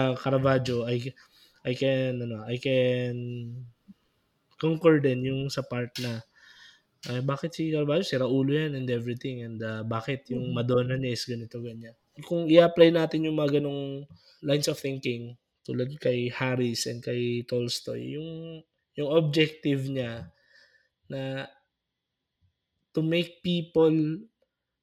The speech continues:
Speaker 1: identify themselves dun sa art. Diba? Na, oo, gawa to ni Caravaggio, gawa to ni Manansala, pero parang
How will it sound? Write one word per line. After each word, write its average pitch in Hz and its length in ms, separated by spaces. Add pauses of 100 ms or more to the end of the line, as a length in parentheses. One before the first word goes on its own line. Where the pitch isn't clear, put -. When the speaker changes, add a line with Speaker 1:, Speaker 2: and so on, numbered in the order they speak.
Speaker 1:
identify 151 840
themselves 139 680
dun 135 80
sa - 160
art. 113 320 (480)
Diba? 117 240 (1400)
Na, 135 180 (2000)
oo, 151 480
gawa 151 400
to 156 100
ni 151 140
Caravaggio, 147 600
gawa 123 320
to 131 100
ni 127 100
Manansala, 123 680
pero 135 320 (720)
parang 180 400